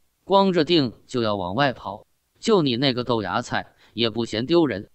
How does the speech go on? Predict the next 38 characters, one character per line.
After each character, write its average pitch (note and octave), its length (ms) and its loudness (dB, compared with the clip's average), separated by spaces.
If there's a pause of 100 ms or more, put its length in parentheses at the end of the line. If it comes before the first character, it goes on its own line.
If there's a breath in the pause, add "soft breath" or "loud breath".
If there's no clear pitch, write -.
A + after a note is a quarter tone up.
(240)
先 G3+ 300 2
去 D3+ 200 0
冲 F#3 220 -2
个 E3 180 2
澡， E2+ 440 -10
把 E2+ 180 -8
衣 C#3+ 220 0
服 A#2+ 160 -6
换 A2 260 2
了 G2 80 -4
再 F#2+ 180 -6
出 A2 200 -6
去。” G#2+ 200 -14 (380)
田 F3+ 240 2
中 G#3 240 2
浩 D3 220 4
一 F#3+ 160 2
这 D3 200 0
才 A2+ 220 -2
回 A#2+ 200 -2
过 C3+ 120 -2
神 A2+ 240 -6
来， G2 240 -8 (160 soft breath)
发 D3 260 2
现 C3 220 -2
自 A#2+ 220 -2
己 D#2+ 320 -12 (100)
还 G#2+ 180 -2
光 E3 320 2
着 A2+ 120 -4
身 D3 280 -2
子， B2 220 -12 (260 soft breath)
连 D#3+ 240 4
忙 E3+ 240 4
一 D#3+ 140 0
个 D#3+ 140 0
劲 C3 260 0
地 G2 220 -6